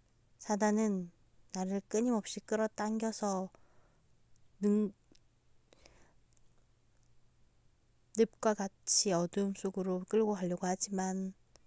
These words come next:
저는 이제 속지 않을 것입니다. 보이는 현실보다 너머에 있는 아버지의 사랑으로 주신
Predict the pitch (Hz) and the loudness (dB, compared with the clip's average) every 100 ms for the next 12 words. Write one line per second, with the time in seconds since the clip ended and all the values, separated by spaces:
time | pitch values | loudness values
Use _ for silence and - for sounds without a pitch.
0 | - - 175 175 180 180 185 - - 180 | -20 -8 -4 -2 -2 -4 -8 -12 -8 -4
1 | 185 180 214 - 214 180 196 - 202 208 | -4 -4 -6 -6 -2 -2 -2 -6 -8 -6
2 | 190 175 170 170 - _ _ _ _ - | -6 -6 -6 -8 -14 _ _ _ _ -2
3 | 185 190 202 220 214 208 196 180 165 170 | 2 2 2 0 0 0 0 0 -2 -2
4 | 196 190 180 185 202 190 - - - - | -2 -2 -2 -2 -2 -4 -8 -20 -20 -10
5 | 190 185 196 190 - 185 185 208 208 202 | -2 0 0 0 0 -2 -2 -4 -2 -2
6 | 190 180 180 175 _ _ _ _ _ _ | -2 -2 -4 -6 _ _ _ _ _ _
7 | _ _ _ _ - - - - 185 - | _ _ _ _ -20 -20 -16 -4 -2 -2
8 | 185 180 | -2 -4